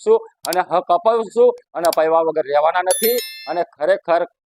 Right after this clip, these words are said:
આ બોડેલી તાલુકાના મામલતદારને હો કાયદેસરની કાર્યવાહી થવી જોઈએ કે તું કયા આધારે એને ગુનો દાખલ નથી કર્યો, અમે રંગે હાથે પકડેલું છે, ટ્રેક્ટર કયા આધારે નથી ડિટેન કર્યું,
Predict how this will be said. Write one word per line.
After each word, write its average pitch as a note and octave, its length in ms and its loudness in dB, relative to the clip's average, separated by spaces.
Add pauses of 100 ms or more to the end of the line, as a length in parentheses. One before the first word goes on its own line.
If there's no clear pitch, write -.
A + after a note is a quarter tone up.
(440)
આ G#3+ 280 2
બોડેલી G#3+ 380 2
તાલુકાના A3+ 500 0
મામલતદારને A3 680 2
હો A#3 120 0
કાયદેસરની A3 600 0
કાર્યવાહી G#3 560 2 (200)
થવી A3 200 -2
જોઈએ A#3 240 2 (280)
કે G#3+ 100 -2
તું G#3+ 180 -2
કયા F#3 260 2
આધારે F#3 280 0
એને F#3+ 120 -2
ગુનો E3+ 280 -4
દાખલ D#3 360 -4
નથી D#3 220 -4
કર્યો, F3+ 220 -4
અમે E3 180 0
રંગે C#3 240 -4
હાથે C3 180 0 (100)
પકડેલું G#3 340 -4
છે, A3 160 -2
ટ્રેક્ટર - 680 -6
કયા F#3+ 260 2
આધારે G#3 320 0 (120)
નથી G3+ 180 -4
ડિટેન G#3 320 -2
કર્યું, A3 320 2